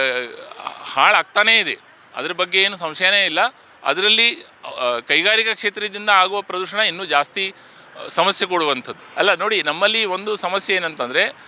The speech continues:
ಆ, ಕರ್ನಾಟಕ ಸ್ಟೇಟ್ ಪೊಲ್ಯೂಷನ್ ಕಂಟ್ರೋಲ್ ಬೋರ್ಡ್ ಆಗಲಿ, ಅಥವಾ ನಮ್ಮದು, ಆ, ಇಡೀ ದೇಶದ್ದು ಕೇಂದ್ರ ಸೆಂಟ್ರಲ್ ಪೊಲ್ಯೂಷನ್ ಕಂಟ್ರೋಲ್ ಬೋರ್ಡ್ ಅಂತ ಹೇಳ್ತೀವಿ,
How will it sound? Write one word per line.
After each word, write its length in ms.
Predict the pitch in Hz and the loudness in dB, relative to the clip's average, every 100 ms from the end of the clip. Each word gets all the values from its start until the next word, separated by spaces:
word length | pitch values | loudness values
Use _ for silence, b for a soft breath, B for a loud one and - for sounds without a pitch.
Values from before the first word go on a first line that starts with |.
| B B | B B
ಆ, 720 | 139 131 123 120 117 117 117 117 | 0 2 4 2 0 0 -2 -2
ಕರ್ನಾಟಕ 440 | 139 156 185 185 | -4 0 0 2
ಸ್ಟೇಟ್ 300 | 180 190 180 | -2 -2 -6
ಪೊಲ್ಯೂಷನ್ 320 | 170 165 175 | -8 -8 -8
ಕಂಟ್ರೋಲ್ 300 | 170 165 170 | -10 -6 -4
ಬೋರ್ಡ್ 160 | 160 160 | 0 2
ಆಗಲಿ, 320 | 147 147 156 | 2 0 -2
ಅಥವಾ 240 | 143 151 151 | -2 0 0
ನಮ್ಮದು, 420 | 147 147 151 147 B B B - | 0 -4 -4 -4 B B B -2
ಆ, 80 | 123 120 117 110 110 107 104 - | 2 4 4 4 2 2 0 0
ಇಡೀ 180 | 160 | 0
ದೇಶದ್ದು 480 | 151 160 170 185 180 | 4 2 2 -4 -6
ಕೇಂದ್ರ 320 | 170 165 175 | -2 -2 -2
ಸೆಂಟ್ರಲ್ 400 | 160 156 160 202 | -4 -6 -4 -4
ಪೊಲ್ಯೂಷನ್ 400 | 180 180 165 185 | -4 -6 -6 -6
ಕಂಟ್ರೋಲ್ 300 | 170 165 170 | -6 -4 -6
ಬೋರ್ಡ್ 160 | 165 165 | -2 -4
ಅಂತ 160 | 156 156 | 0 0
ಹೇಳ್ತೀವಿ, 500 | 147 139 120 151 | 0 -2 -6 -6